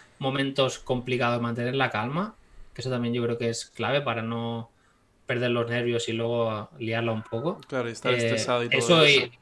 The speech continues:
Speaker 1: sí, eso y trabajar en equipo, eh, es lo mejor. Sí que es verdad que esa calma al final te la da el trabajar, eh, esos años de experiencia,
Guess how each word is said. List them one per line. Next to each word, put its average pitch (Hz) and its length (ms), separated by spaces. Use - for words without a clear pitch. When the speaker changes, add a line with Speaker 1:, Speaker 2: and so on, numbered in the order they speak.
Speaker 1:
sí, 135 440
eso 143 260
y 175 40
trabajar 156 360
en 127 60
equipo, 165 520
eh, 117 360
es 120 80
lo 127 80
mejor. 120 280
Sí - 100
que 156 60
es 151 60
verdad 147 220
que 143 300
esa 143 240
calma 151 240
al 147 60
final 131 240
te 143 80
la 123 140
da 131 280
el 120 220
trabajar, 123 540
eh, 113 320
esos 120 180
años 127 220
de 113 400
experiencia, 120 640